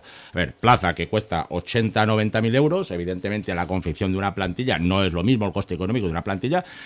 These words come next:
y a ver, sí o sí, y las cosas claritas,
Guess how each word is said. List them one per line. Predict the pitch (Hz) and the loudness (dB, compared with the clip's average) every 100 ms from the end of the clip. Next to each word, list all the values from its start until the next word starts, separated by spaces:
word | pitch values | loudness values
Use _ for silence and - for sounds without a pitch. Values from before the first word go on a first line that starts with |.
| - | -4
y | 85 | 2
a | |
ver, | 104 - | 2 0
sí | - - 156 123 | -6 4 6 6
o | 101 98 | 2 2
sí, | - 202 196 _ - _ - | 2 2 0 _ -20 _ -10
y | 76 80 82 82 82 82 85 | -4 0 0 0 0 0 0
las | 78 - | -2 0
cosas | 110 107 110 | 2 0 2
claritas, | 113 123 139 180 | 4 4 6 6